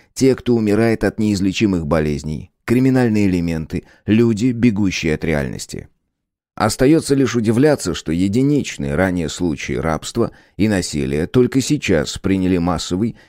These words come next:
и бесконтрольный характер. За последние три месяца служба работы с клиентами рапортовала о более чем полутора тысячах зафиксированных случаев насилия над личностью.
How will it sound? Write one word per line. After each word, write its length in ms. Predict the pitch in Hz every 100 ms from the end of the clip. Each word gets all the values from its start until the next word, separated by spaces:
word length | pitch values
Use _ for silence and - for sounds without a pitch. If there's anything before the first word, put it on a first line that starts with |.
| -
и 100 | 98
бесконтрольный 840 | 87 113 - 139 135 107 82 82
характер. 520 | - 78 - - - _ _ _ _ -
За 140 | 104
последние 540 | 127 131 170 175 180 160
три 160 | 156
месяца 420 | 151 123 120 104
служба 460 | 117 135 135 120 135
работы 320 | 131 101 98
с 80 | -
клиентами 640 | 90 76 67 65 62 64 - _ -
рапортовала 920 | - - 143 - 117 95 69 71 -
о 100 | -
более 320 | 90 123 120 110
чем 260 | 120 101
полутора 680 | - 113 113 123 131 139 147
тысячах 520 | 147 131 90 - 73
зафиксированных 720 | 80 87 78 - 85 76 71
случаев 540 | - 85 78 - 131 - - -
насилия 580 | 123 151 - 120 92 85
над 180 | 85 78
личностью. 640 | 76 - 64 - - -